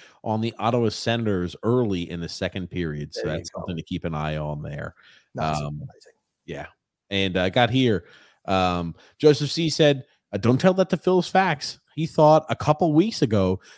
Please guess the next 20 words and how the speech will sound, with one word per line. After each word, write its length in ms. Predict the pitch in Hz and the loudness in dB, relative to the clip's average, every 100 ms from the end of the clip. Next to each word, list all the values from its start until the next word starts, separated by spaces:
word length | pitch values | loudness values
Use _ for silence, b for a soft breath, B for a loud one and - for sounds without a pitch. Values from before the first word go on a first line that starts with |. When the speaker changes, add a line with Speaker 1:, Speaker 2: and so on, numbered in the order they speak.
| b | b
Speaker 1:
that 180 | 104 98 | -4 2
there 160 | 127 113 | 4 4
was 260 | 104 90 | 4 2
not 360 | 90 87 123 147 | -2 0 0 2
much 240 | 151 156 | 0 2
of 80 | 156 | 0
a 60 | 135 | 2
difference 440 | 151 165 110 87 | 2 2 -2 -6
between 320 | - - 92 | -10 -4 -4
Sorokin 520 | 90 98 98 127 139 120 | -2 2 2 4 0 -2
and 100 | 110 | 2
Varlamov." 640 | 123 139 101 78 82 - - | 4 4 0 -4 -12 -16 -10
Speaker 2:
<sighs> 40 | |
Speaker 1:
Yeah, 120 | 107 | -4
he's, 280 | 110 143 - - | -2 -2 -4 -8
he's 180 | 135 | -8
ridiculous 500 | 127 123 113 - - | -6 -6 -6 -10 -14
sometimes. 640 | - 76 - - - - - | -14 -14 -16 -20 -20 -20 -18
Speaker 2:
Yeah. 80 | 185 | -6
Speaker 1:
Phil, 360 | 151 180 175 | 0 2 2